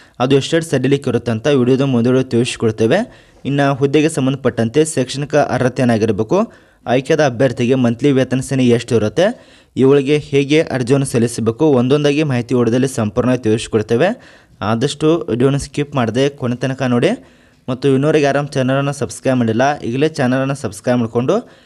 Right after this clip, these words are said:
ಬಾಜುಕಿನ ಬೆಲ್ ಬಟನ್ ಕೂಡ ಆಲ್ ಮೇಲೆ ಪ್ರೆಸ್ ಮಾಡ್ಕೊಳ್ಳಿ. ನಾವು ಹಾಕಲ್ಲ ಹೊಸ ಹೊಸ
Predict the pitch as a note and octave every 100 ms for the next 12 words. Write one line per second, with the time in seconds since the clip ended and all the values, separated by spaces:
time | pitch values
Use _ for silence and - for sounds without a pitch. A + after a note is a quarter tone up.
0 | _ _ A2 A#2+ B2 C#3 D3+ B2+ C3 C3
1 | B2+ C3 C3+ D3 E3 - A#2+ C3+ D3 C#3+
2 | C3+ C3 C3 A#2 C#3 D3+ C#3+ C3 C3+ C#3
3 | C3 C3 B2 C3+ C3